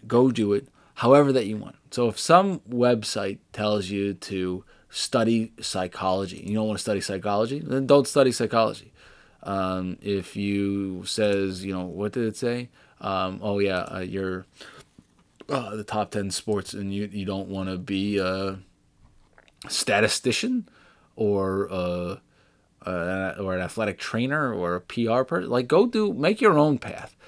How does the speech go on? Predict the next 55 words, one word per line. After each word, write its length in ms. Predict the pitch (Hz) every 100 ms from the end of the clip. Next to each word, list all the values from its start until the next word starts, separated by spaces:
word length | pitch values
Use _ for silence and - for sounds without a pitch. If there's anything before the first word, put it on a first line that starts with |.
| - - -
If 80 | -
anyone 260 | 214 208
tells 300 | - 143 147
you 220 | 127 120
no 400 | 98 98 117 123
or 240 | 123 107 95
tells 320 | - 120 110
you 100 | 107
this 220 | 117 135
is 140 | 104 95
the 100 | 104
only 240 | 127 127
way 140 | 120
to 80 | 120
do 200 | 101 110
it, 100 | 110
tell 180 | - 139
them 80 | 208
to 60 | 135
go, 460 | 107 117 117 113 - - - - -
you 100 | 101
know, 100 | 90 - - - -
I 180 | 101 104
always 240 | 101 101
like 140 | 98 -
to 80 |
say 160 | - 95
pound 380 | - 113 110 101
sand. 320 | 92 85 - - - - - -
Um, 380 | 104 101 98 -
you 140 | 139
can 120 | 180 180
do 120 | 143
whatever 320 | 123 117 113
that 120 | 104
you 80 | 98
want. 280 | 101 95 - - - -
And 140 | - 110
the 60 |
way 320 | 113 151 170
that 180 | 147 120
you, 400 | 107 101 110 110 -
you 160 | 110
get 280 | 95 117 120
your, 400 | 113 101 98 98 -
you 140 | 104
know, 180 | 98 101 -
the 140 | 107
way 160 | 98 110
that 140 | 110
you 120 | 110 101
get 160 | 110
your 240 | 98 98 92
career 460 | - 107 104 104
started 560 | - 123 120 107 92